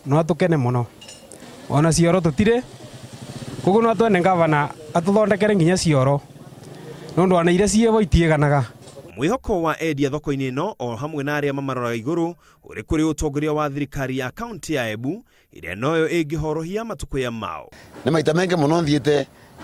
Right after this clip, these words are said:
Speaker 3: na kĩama kana ngathiĩ na delegation kwĩ ngavana, na thiĩ tũkerwa thoko no ĩkuimba ũbatigarĩte, wana thiĩ rĩngĩ ngerwa thoko no ĩkuimba ũbatigarĩte. Kwa navo atĩrĩrĩ, tafadhali, ona kwanĩ kavinda ga siasa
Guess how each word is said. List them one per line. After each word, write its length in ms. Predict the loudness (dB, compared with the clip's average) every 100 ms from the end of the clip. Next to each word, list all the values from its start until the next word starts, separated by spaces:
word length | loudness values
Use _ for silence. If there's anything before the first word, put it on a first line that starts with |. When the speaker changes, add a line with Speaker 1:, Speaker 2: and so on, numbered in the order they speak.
| -6
Speaker 3:
na 280 | 0 2 2
kĩama 500 | 0 0 2 4 2
kana 180 | 2 2
ngathiĩ 160 | 2 2
na 100 | 2
delegation 420 | 2 0 0 0
kwĩ 180 | 0 0
ngavana, 380 | 2 2 0 -2 -12 -20 -20 -20 -18 -2
na 200 | 2 2
thiĩ 140 | 2
tũkerwa 520 | -2 0 2 4 2 -2 -12 -6 -2
thoko 220 | 0 2
no 140 | 2
ĩkuimba 280 | 0 0 2
ũbatigarĩte, 680 | 2 2 0 2 2 2 0 -2 -16 -20 -20 -20 -20 -20 -4
wana 260 | 0 2 2
thiĩ 120 | 2
rĩngĩ 380 | 2 2 0 0 -4 -20 -16 -6
ngerwa 400 | 0 4 2 2
thoko 220 | 0 2
no 80 | 2
ĩkuimba 400 | 0 2 2 2
ũbatigarĩte. 800 | 0 0 0 2 2 2 -2 -6 -10 -18 -10 -2
Kwa 120 | 2
navo 300 | 2 4 2
atĩrĩrĩ, 440 | 2 0 2 0 -4 -18 -20 -8
tafadhali, 480 | 0 2 4 2 0 -6 -16 -18 -6 0
ona 160 | 2
kwanĩ 260 | 4 2 2
kavinda 280 | 2 2 4
ga 160 | 2
siasa 360 | 2 2 0